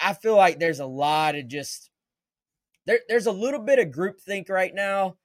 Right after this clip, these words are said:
of this thing on D K where it's like, all right,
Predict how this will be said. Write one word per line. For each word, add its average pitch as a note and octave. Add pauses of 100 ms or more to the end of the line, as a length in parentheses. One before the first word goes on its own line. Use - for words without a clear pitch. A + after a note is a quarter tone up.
(200)
of D3
this E3+
thing F3+
on D3+
D E3
K E3 (280)
where D#3
it's D3+
like, C#3 (560)
all D#3+
right, B2